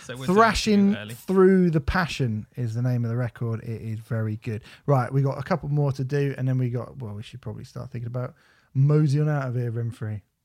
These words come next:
Speaker 1: Well, we're doing Trade-Off first, though,
Speaker 2: Uh,
Speaker 1: shall we?
Speaker 2: yeah, yeah,
Speaker 1: Oh,
Speaker 2: exactly.
Speaker 1: I see,
Speaker 2: That's
Speaker 1: I see,
Speaker 2: gonna be
Speaker 1: I
Speaker 2: a
Speaker 1: see,
Speaker 2: long
Speaker 1: I see.
Speaker 2: one, though, isn't it?
Speaker 1: Yeah,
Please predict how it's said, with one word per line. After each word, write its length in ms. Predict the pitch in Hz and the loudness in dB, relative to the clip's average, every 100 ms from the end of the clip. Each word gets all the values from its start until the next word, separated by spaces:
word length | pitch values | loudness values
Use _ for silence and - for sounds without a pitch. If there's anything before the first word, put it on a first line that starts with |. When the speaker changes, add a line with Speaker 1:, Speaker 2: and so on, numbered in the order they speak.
| _ _ _ _ - | _ _ _ _ -16
Speaker 1:
Well, 160 | 127 | -14
we're 40 | 107 | -12
doing 260 | 147 131 | -8 -8
Trade-Off 320 | 117 120 - - | -6 -6 -8 -12
first, 260 | 107 120 | -14 -12
though, 80 | 113 | -10
Speaker 2:
Uh, 120 | 123 | -6
Speaker 1:
shall 100 | 135 | -4
we? 80 | 185 | 0
Speaker 2:
yeah, 240 | 180 151 | 2 2
yeah, 240 | 160 139 156 | 2 2 2
Speaker 1:
Oh, 40 | |
Speaker 2:
exactly. 100 | 151 135 | 2 0
Speaker 1:
I 40 | |
see, 80 | 123 120 | -2 -2
Speaker 2:
That's 120 | 143 | -2
Speaker 1:
I 40 | |
see, 60 | 139 | 0
Speaker 2:
gonna 60 | |
be 40 | 135 | 0
Speaker 1:
I 20 | |
Speaker 2:
a 40 | |
Speaker 1:
see, 40 | 131 | 0
Speaker 2:
long 100 | 139 | 0
Speaker 1:
I 20 | |
see. 40 | 120 | 0
Speaker 2:
one, 100 | 113 | -2
though, 60 | 127 | -2
isn't 80 | 127 | -2
it? 80 | |
Speaker 1:
Yeah, 60 | - | -6